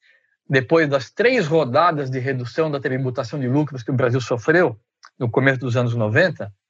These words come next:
três rodadas, né, você vai ver que o investimento caiu. Então, não é esse fator.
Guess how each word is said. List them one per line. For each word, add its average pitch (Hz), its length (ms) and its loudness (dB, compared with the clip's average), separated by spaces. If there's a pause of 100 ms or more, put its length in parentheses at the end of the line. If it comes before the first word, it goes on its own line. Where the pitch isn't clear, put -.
(100)
três 214 320 2
rodadas, 123 640 0 (120)
né, 160 220 -6 (180)
você - 60 -20
vai 160 80 2
ver 190 100 2
que 190 100 -2
o 214 60 4
investimento 190 680 0
caiu. 190 400 0 (920)
Então, 247 160 -2
não 226 180 6
é 226 80 6
esse 254 180 0
fator. 117 440 -4